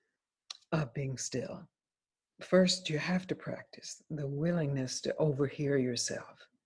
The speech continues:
And then you, when you have recognized that you are thinking and those thoughts are determining your experience of reality with yourself or other people, you have the choice to ju-, actually stop that thought.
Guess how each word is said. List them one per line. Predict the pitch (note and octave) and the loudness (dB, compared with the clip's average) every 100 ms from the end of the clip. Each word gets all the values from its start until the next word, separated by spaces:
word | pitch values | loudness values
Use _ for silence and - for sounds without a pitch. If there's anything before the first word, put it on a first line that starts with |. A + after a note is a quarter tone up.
| _ _ - - _ | _ _ -20 -20 _
And | D3 C#3+ | -2 2
then | E3+ G#3 | 6 8
you, | G#3 F#3 E3+ - - | 10 8 6 2 8
when | E3 F#3+ G#3+ | 12 12 12
you | F3+ E3 | 12 12
have | D#3 D3+ C#3 | 8 6 4
recognized | C#3 F3+ F#3+ F3+ C#3 A#2 A#2 B2+ D3 | 2 0 0 0 -2 -8 -10 -10 -10
that | C3+ | -8
you | D3 C#3+ | -6 -4
are | C#3 C#3 | -4 -2
thinking | E3+ G3 - G#3+ C#3 - - - | 0 0 0 -6 -6 -10 -20 -6
and | C#3+ | -4
those | C#3 C3 - | -4 -6 -6
thoughts | E3+ F3 C#3+ - | -4 -2 -2 -2
are | C#3+ | -4
determining | C3 C3 - E3+ F#3+ F3+ C#3 D#3 F#3 _ _ _ _ _ _ _ | -4 -8 -6 0 2 2 0 -4 -8 _ _ _ _ _ _ _
your | D#3 D3 | 0 0
experience | C3+ - F3 E3+ D3+ C#3 - | 0 0 2 4 0 -2 -6
of | C3+ | -4
reality | C3+ C#3 D3+ F#3+ D#3+ - B2 D#3+ - A3 | -2 -2 0 0 0 -2 -6 -6 -10 -8
with | D#3 - | -8 -8
yourself | C#3 - D3+ D#3+ - | -10 -6 -6 -6 -6
or | - - | -8 -6
other | C#3 C3+ | -8 -8
people, | F3 F#3 - - - _ _ _ _ _ | -6 -6 -8 -14 -16 _ _ _ _ _
you | D3+ D3+ | -6 -2
have | E3 C#3+ | -2 -2
the | D3+ | -4
choice | - G3+ G3+ B2 A2+ F3+ - | -4 0 0 -2 -6 -10 -10
to | D#3+ | -6
ju-, | - - | -6 -4
actually | D3+ - - C3 | -6 -4 -8 -8
stop | - F#3 F#3 F#3 | -8 -6 -6 -6
that | - - | -12 -12
thought. | - | -20